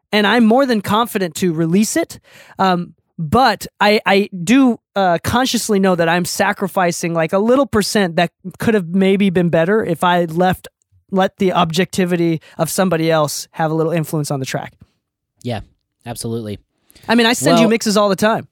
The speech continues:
Speaker 1: <laughs>
Speaker 2: Amen.
Speaker 1: Yeah, and I'm like, "Yo, get some
Speaker 2: <laughs>
Speaker 1: thoughts."
Speaker 2: <laughs> Yeah. Uh, okay, so before we wrap this up, I just wanna ask kind of a for fun question,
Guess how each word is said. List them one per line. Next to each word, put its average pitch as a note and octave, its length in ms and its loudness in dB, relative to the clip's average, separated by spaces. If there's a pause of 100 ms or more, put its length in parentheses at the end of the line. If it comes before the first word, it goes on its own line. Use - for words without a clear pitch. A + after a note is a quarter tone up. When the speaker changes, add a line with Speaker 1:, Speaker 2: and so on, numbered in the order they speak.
(120)
Speaker 1:
<laughs> - 1080 -18
Speaker 2:
Amen. C3+ 320 -2 (280)
Speaker 1:
Yeah, G3 180 4
and F3 100 4
I'm F#3 60 2
like, F3+ 180 2
"Yo, G3 140 6
get G#3 160 2
some G#3 160 2
Speaker 2:
<laughs> A3 100 2
Speaker 1:
thoughts." - 400 -2 (340)
Speaker 2:
<laughs> - 280 -4 (120)
Yeah. E3 200 -4 (720)
Uh, D3+ 400 -2 (520)
okay, E3 360 -2 (100)
so F3 200 -2
before G#3 360 0
we A3 120 0
wrap F#3+ 260 -2
this F3 220 -2
up, D3 300 -2 (360)
I C#3+ 100 -2
just E3+ 160 -2
wanna F#3 160 -2
ask D#3 260 -4
kind E3 160 -4
of D3+ 60 -2
a D3 60 0
for - 200 -6
fun D3 260 -2
question, A#2+ 520 -8